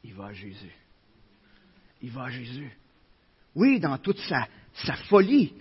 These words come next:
mais il va à Jésus. Imaginez, il va à Jésus. Pourquoi il ne se sauve pas ? C'est comme si, au milieu de cette folie-là, il y a une partie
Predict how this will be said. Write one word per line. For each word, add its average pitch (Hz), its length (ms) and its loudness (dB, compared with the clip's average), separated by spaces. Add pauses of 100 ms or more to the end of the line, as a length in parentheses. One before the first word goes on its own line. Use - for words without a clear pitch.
(180)
mais 233 220 -2
il 196 140 4
va 214 200 -2
à 165 60 0
Jésus. 160 440 -6
Imaginez, 175 640 -6 (480)
il 196 140 -4
va - 180 0 (100)
à 143 160 -6
Jésus. 165 520 -12 (1800)
Pourquoi - 200 -8
il 262 80 -4
ne - 40 -8
se - 80 -6
sauve 185 300 6
pas ? 214 300 -4 (760)
C'est - 120 -2
comme 277 200 0
si, - 380 -2 (260)
au 214 180 4
milieu 254 640 4
de 196 100 4
cette - 280 0 (200)
folie-là, 202 600 4 (1800)
il 143 100 -16
y 165 60 0
a - 20 -2
une 160 120 -6
partie - 580 -14